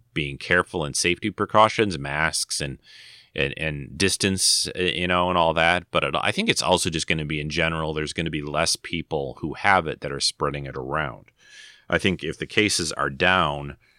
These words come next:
then, y-, you know, those safety precautions are good, but I, I think that you'll just have a lot less people out there potentially spreading it around. Our neighbors are, are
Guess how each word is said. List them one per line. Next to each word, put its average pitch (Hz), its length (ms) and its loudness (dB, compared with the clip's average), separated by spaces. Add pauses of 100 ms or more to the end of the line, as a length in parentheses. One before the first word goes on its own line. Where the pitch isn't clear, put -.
(260)
then, 80 680 0 (580)
y-, 92 180 -6
you 98 100 2
know, 87 160 2
those 80 200 0
safety 110 280 4
precautions 82 600 2
are 73 80 -4
good, 82 520 4
but 78 220 0 (240)
I, 71 220 -6
I 82 80 -6
think 80 300 0
that 76 160 -2
you'll 78 140 -2
just 82 200 -4
have 85 120 4
a 78 60 0
lot 78 260 2
less 80 160 -4
people 80 320 -2
out 73 200 -2
there 69 80 -6
potentially - 520 -6
spreading - 440 -4
it 127 80 -12
around. - 420 -12 (460)
Our 85 100 6
neighbors 85 540 4
are, 71 240 0
are 76 200 -2